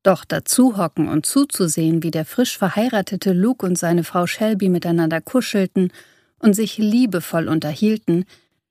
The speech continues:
kam einer Folter gleich, der er sich nicht aussetzen wollte. Manchmal taten sie so, als wären sie völlig geschafft, nur damit sie schon um acht Uhr im Bett verschwinden konnten. Meistens machte es Sean den beiden aber leicht.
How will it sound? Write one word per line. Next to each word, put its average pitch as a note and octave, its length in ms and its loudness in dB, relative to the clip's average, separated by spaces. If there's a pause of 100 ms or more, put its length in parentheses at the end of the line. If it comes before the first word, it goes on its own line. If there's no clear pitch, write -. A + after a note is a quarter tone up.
(100)
kam F3+ 220 2
einer E3+ 180 0
Folter G#3 460 -4
gleich, E3 500 -6 (480)
der G#3 120 2
er G3+ 100 2
sich A3+ 240 -2
nicht - 320 -2
aussetzen E3+ 680 0
wollte. D#3+ 460 -6 (1040)
Manchmal F#3 500 2
taten G3 440 0
sie E3+ 180 -4
so, F3+ 200 0
als F3 260 -2
wären G#3 260 2
sie F3+ 120 0
völlig G3 440 -2
geschafft, - 500 -2 (580)
nur G#3+ 140 6
damit E3 280 0
sie D#3 120 -4
schon D#3+ 220 0
um D3+ 100 0
acht - 340 -6
Uhr F#3 200 4
im D3 180 0
Bett D#3+ 220 -6
verschwinden E3 600 0
konnten. D#3+ 540 -4 (640)
Meistens C4 540 2
machte C#4+ 280 0
es - 240 -2
Sean G3 280 2
den F#3+ 180 0
beiden D#3 280 -2
aber D#3 220 -4
leicht. - 580 -6